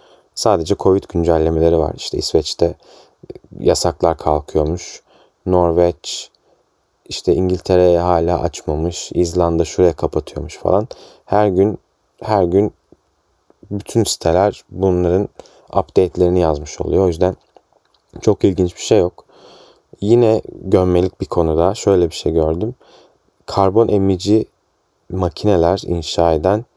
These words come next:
bir şirket var. Bu şirket en büyüğünü şimdi İzlanda'ya inşa ediyormuş. Bu nasıl, böyle kocaman hava çeken makineler gibi düşünün. O karbonu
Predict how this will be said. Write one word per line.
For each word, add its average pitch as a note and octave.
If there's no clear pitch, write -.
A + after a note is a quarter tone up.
bir G2
şirket -
var. D#2+
Bu F#2+
şirket -
en G2
büyüğünü F2+
şimdi G2
İzlanda'ya E2
inşa D2+
ediyormuş. D#2
Bu F#2+
nasıl, G2+
böyle F#2
kocaman F#2
hava G2
çeken F#2
makineler F2
gibi D#2+
düşünün. A2
O F#2
karbonu F2